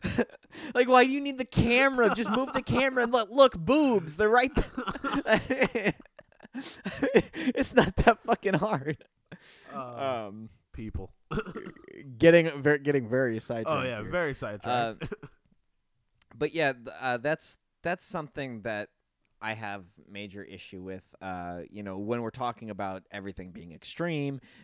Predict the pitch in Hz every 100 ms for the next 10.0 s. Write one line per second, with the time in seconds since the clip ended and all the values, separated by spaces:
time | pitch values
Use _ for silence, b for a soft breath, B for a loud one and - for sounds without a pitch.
0 | B - 98 90 85 95 90 82 71 87
1 | 101 92 - - - - 117 113 104 104
2 | 98 85 - 139 156 151 139 113 - 101
3 | 95 92 90 95 b b b 90 92 92
4 | 90 87 95 120 104 90 107 110 104 98
5 | - _ - 107 107 101 98 98 - -
6 | 95 95 120 131 123 135 175 208 127 -
7 | 104 98 95 113 98 92 92 78 95 90
8 | - 95 95 - b b 120 127 170 175
9 | 135 104 95 90 110 120 113 101 87